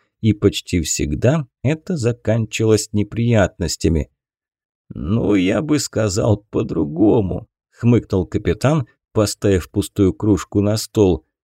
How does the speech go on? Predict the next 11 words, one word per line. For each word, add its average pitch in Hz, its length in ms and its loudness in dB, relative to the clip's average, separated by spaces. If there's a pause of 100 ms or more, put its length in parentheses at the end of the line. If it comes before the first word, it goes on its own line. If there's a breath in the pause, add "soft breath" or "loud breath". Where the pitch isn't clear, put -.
(140)
"Выдрал 165 720 -2
ее 104 280 4
как - 360 -4
следует. 98 880 0
Правда, - 380 -4
если - 360 -2
верить 131 340 2
тому, 139 280 -2
что - 260 -6
Люд 160 340 0
рассказывает, 98 920 0